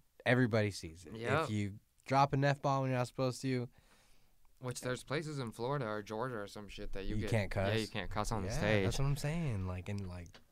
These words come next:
Speaker 1: there's people probably, like, in the crowd, like, "Can't wait for him, so I'm gonna write this down
Speaker 2: Oh,
Speaker 1: or
Speaker 2: yeah.
Speaker 1: arrest him after he's
Speaker 2: They're
Speaker 1: off
Speaker 2: like
Speaker 1: the
Speaker 2: that
Speaker 1: show."
Speaker 2: for, like, there's people like that just watching the motherfucker eat.
Speaker 1: God.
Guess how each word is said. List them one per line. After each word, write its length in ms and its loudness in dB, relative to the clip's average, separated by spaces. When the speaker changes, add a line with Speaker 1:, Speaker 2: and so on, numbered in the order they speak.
Speaker 1:
there's 220 -8
people 320 -4
probably, 340 6
like, 220 2
in 180 2
the 80 2
crowd, 380 4
like, 200 2
"Can't 220 0
wait 160 2
for 140 0
him, 200 0
so 140 -4
I'm 80 2
gonna 100 -2
write 200 0
this 180 -4
down 340 0
Speaker 2:
Oh, 200 8
Speaker 1:
or 180 4
Speaker 2:
yeah. 140 0
Speaker 1:
arrest 280 4
him 120 2
after 320 0
he's 100 2
Speaker 2:
They're 120 10
Speaker 1:
off 60 10
Speaker 2:
like 140 10
Speaker 1:
the 60 0
Speaker 2:
that 180 8
Speaker 1:
show." 340 2
Speaker 2:
for, 400 6
like, 220 4
there's 180 4
people 220 4
like 160 4
that 140 6
just 180 6
watching 360 12
the 80 10
motherfucker 400 6
eat. 380 4
Speaker 1:
God. 320 -2